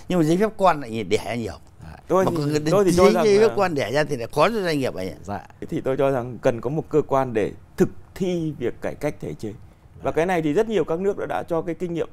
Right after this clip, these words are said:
Speaker 2: rất tốt. Hàn Quốc có một văn phòng về cải cách thể chế do thủ tướng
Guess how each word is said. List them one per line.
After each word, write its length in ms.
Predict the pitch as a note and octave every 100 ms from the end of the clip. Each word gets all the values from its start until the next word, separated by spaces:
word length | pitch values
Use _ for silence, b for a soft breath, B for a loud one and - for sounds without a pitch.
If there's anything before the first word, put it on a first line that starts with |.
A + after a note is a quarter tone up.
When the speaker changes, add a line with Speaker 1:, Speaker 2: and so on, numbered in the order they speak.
| -
Speaker 2:
rất 200 | G#3+ -
tốt. 160 | G3 - b b b
Hàn 160 | - D3
Quốc 200 | G3 G#3 - -
có 120 | D3
một 180 | F#3 F3 D3+
văn 200 | G#3 G3
phòng 260 | F3+ C#3+
về 100 | C3+
cải 160 | - G2+
cách 160 | F3+ F3+
thể 120 | A#2
chế 260 | B2+ C3+ G3+ - - -
do 300 | D#3+ D#3+ D3+ -
thủ 200 | A3 C#3+ A#2+
tướng 240 | C3 D#3